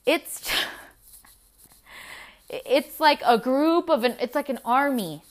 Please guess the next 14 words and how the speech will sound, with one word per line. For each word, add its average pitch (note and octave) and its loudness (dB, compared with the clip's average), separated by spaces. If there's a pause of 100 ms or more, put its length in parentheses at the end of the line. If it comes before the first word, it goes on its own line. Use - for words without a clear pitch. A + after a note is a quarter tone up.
(240)
that's A3+ -4
gonna C4+ 0
be A3+ -4
charging B3 0
towards C4+ -4
you. G3 -2 (460)
And, A3 0
you G#3+ -6
know, G#3 2
that's B3 2
why A#4 2
sometimes G#4 -2
it's D4+ -4
like, G#3 -2